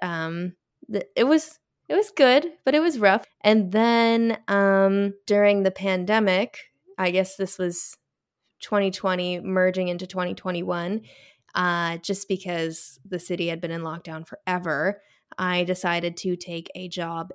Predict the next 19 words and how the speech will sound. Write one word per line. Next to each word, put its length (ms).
in 580
my 240
hometown. 920
Um, 800
still 320
technically 500
living 340
in 160
the 80
city. 340
That's 260
where 140
my, 400
I 220
still 600
was 160
technically 480
living 340
there. 320